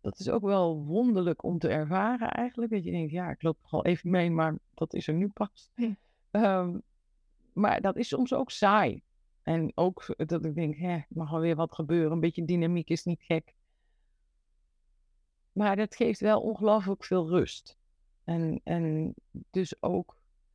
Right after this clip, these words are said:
Speaker 1: ik weet niet of dat meteen plezier is. Plezier is voor mij iets anders. Plezier is voor mij inderdaad, eh,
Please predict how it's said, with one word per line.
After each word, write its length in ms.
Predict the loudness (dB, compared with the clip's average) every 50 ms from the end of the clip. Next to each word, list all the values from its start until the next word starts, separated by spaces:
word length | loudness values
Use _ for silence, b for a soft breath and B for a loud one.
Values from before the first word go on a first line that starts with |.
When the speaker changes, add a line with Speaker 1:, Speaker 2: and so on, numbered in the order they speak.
| _ _ _ _
Speaker 1:
ik 160 | -4 -4 0 2
weet 140 | 4 4
niet 180 | 4 4 4 2
of 100 | -2 0
dat 140 | 0 0 2
meteen 380 | 2 2 2 4 2 2 2
plezier 680 | 2 2 0 0 2 2 2 2 4 4 2 2 -2 -10
is. 400 | -12 -16 -18 -20 -20 _ -20 _ _ _ _ _ _ _ _ _ _ _ _ _ _ _ _ _ _ _ _ _ _ _ _
Plezier 380 | -2 0 0 2 2 2 2
is 100 | 2 2
voor 100 | 0 0
mij 120 | 0 2 0
iets 140 | 0 -4 0
anders. 720 | 2 4 4 4 2 0 -2 -8 -12 -14 -18 -20 -20 _ _ _
Plezier 260 | -6 -4 -2 -2 -2 -2
is 120 | -2 -2
voor 100 | -2 -2
mij 300 | 0 2 2 0 -2 -4 b b b b _
inderdaad, 560 | -2 0 0 2 4 4 4 2 0 -2 0
eh, 260 | 0 0 0 0 -4